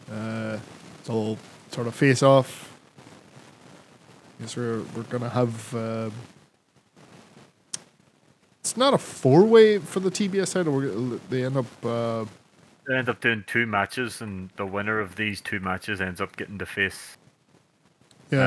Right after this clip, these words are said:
Speaker 2: uh, Stat for a three-way.
Speaker 1: Yeah, so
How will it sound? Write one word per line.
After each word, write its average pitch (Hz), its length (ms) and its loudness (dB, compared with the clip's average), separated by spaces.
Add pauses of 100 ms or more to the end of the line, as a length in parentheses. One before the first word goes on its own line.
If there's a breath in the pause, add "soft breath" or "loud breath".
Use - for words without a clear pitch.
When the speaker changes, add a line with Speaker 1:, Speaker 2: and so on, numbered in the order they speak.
Speaker 2:
uh, 92 40 -2
Stat 95 400 -2
for - 240 -4
a 98 60 2
three-way. 107 500 -4 (1120)
Speaker 1:
Yeah, 214 200 8
so 143 600 6